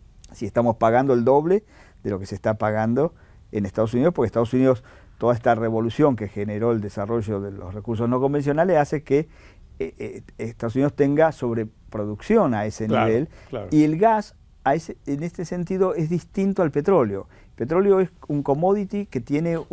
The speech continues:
Speaker 1: hay un mercado mundial del petróleo, está globalizado porque es, como es un, el recurso que es fácil de almacenar y de transportar, uno, es decir, eh, es, eh, hay un mercado mundial,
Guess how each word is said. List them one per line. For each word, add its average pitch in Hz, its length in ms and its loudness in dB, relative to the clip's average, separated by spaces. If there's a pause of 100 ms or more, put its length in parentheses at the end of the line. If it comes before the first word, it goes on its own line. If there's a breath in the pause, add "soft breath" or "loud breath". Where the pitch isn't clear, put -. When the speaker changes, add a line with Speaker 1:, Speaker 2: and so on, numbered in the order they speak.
(440)
Speaker 1:
hay 131 160 4
un 139 80 0
mercado 143 380 0
mundial 135 440 4
del 113 140 -2
petróleo, 101 520 -6
está 110 200 -4
globalizado 123 720 2
porque 113 380 -6 (120)
es, 113 120 -10 (220)
como 110 200 -4
es 127 100 -10
un, 147 200 -2 (440 loud breath)
el 110 160 -4
recurso 123 400 0
que 120 80 -4
es 113 60 -4
fácil 143 300 0
de 120 80 4
almacenar 117 480 0
y 123 80 2
de 104 100 -2
transportar, 123 800 -2 (320 soft breath)
uno, 139 280 0 (340)
es - 60 -20
decir, 110 300 -4
eh, 98 180 -6
es, 107 160 -8 (140)
eh, 104 500 -8
hay 117 220 0
un 127 160 -2
mercado 139 720 2
mundial, 131 640 0